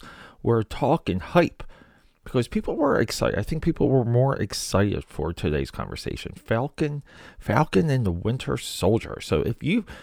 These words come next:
if you ever seen any of those wily, wasky Marvel Cinematic Universe movies, especially Captain America Winter Soldier, you know,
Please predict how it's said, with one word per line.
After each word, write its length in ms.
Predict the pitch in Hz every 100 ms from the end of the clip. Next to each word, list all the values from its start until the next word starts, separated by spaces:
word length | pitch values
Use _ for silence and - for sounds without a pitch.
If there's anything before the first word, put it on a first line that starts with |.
| - -
if 120 | 123 117
you 140 | 165
ever 160 | 294 170
seen 460 | - 147 139 117
any 220 | - 127 123
of 100 | 104
those 220 | 92 87
wily, 580 | 82 95 101 78 71 55
wasky 720 | 64 92 90 - - 57 -
Marvel 400 | 90 107 95 73
Cinematic 680 | 85 - 101 92 82 80 73
Universe 520 | 104 107 92 85 -
movies, 580 | 120 135 139 101 - - - - - - -
especially 680 | - - 180 175 - 58 50
Captain 360 | - 90 - 85
America 460 | 92 82 85 76
Winter 540 | 69 69 127 123 - 80
Soldier, 460 | - 50 - - - _ _ _ _ _ _ _ -
you 340 | 98 135 170
know, 420 | 135 98 92 -